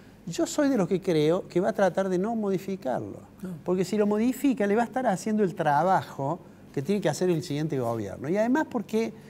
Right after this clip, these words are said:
Speaker 1: los riesgos de disparar un fogonazo inflacionario, eventualmente una corrida cambiaria más fuerte, una crisis mucho más severa,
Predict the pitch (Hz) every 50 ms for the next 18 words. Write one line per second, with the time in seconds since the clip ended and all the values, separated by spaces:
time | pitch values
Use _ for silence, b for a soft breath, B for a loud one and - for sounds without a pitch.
0 | B B B B - 170 190 185 165 185 208 254 302 311 254 190 139 151 147 127
1 | 110 107 B B B B B - 139 139 156 156 147 156 156 - - - - 156
2 | 156 170 208 262 240 196 151 131 160 180 175 - 180 160 147 156 180 226 226 -
3 | 214 170 - 143 131 - - 135 131 143 170 196 202 180 160 147 143 143 143 151
4 | 151 160 165 160 220 226 220 190 185 196 214 208 196 - 196 175 151 B B B
5 | B B - 180 185 165 - - - 120 123 131 165 185 165 - - 123 117 120
6 | 135 160 160 156 147 127 123 117 - - 175 180 170 160 147 139 123 - 175 175
7 | 151 - - 156 139 - 147 139 170 208 226 - - 156 151 151 - - 127 120
8 | 123 139 160 170 180 202 226